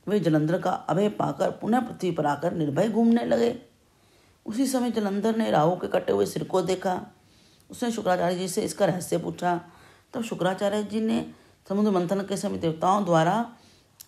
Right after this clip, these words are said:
अमृत को छले जाने का समस्त वृतांत कह सुनाया। इस प्रकार से अपने पिता का मंथन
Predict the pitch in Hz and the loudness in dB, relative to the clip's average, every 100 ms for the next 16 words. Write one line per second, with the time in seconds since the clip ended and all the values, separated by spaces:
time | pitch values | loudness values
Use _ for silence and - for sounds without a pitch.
0 | - 170 214 220 - 190 - 160 185 160 | 0 2 2 0 -2 -2 2 2 4 2
1 | 175 175 - 202 226 - - - - - | 2 0 -2 -2 -4 -6 -10 -6 0 0
2 | - - 143 - 139 69 - - _ _ | -2 -4 -4 -4 -6 -6 -10 -14 _ _
3 | _ - _ - 202 - - 185 170 190 | _ -20 _ -10 -8 -10 -6 -4 -2 -2
4 | 190 180 185 180 165 196 190 170 165 160 | -2 -2 -4 -4 -2 0 2 2 2 0
5 | 165 233 226 | 0 0 0